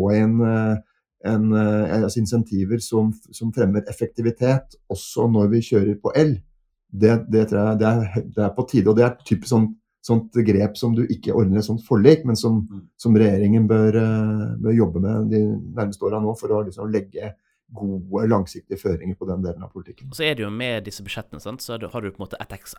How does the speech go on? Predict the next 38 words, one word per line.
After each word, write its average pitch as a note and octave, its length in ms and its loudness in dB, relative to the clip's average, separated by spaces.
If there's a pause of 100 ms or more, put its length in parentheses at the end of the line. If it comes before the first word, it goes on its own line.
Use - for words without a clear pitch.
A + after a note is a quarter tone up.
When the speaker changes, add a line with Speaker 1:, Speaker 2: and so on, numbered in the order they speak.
Speaker 2:
Excel-ark, - 720 -8
der G#2 240 -10
på G2+ 60 -10
en - 20 -8
måte G2+ 320 -8
budsjettposten F2+ 640 -12
har F#2 240 -6
blitt F2 160 -12
skrudd F#2+ 300 -12
opp - 100 -20
og F2+ 80 -8
ned, C#3+ 220 -6 (680)
og A#2+ 80 -16
så A#2+ 160 -8
har B2 160 -2
du G2 60 -6
på F#2+ 100 -14
en F#2+ 60 -12
måte A2 100 -6
en A2 160 -4
lang F#2+ 160 -10
liste F2 320 -16
med F2+ 240 -10
det F2+ 140 -8
de - 100 -18
kaller F2 160 -12
for F2 80 -16
verbalforslag. F2 880 -14 (400)
Og G2+ 160 -8
det A#2 80 0
er A2+ 60 -2
jo A2 100 -10
på G2+ 80 -12
en F2+ 60 -8
måte G2+ 260 -12
bestilling F#2 720 -8
til F#2+ 160 -6
regjeringen. F2 480 -12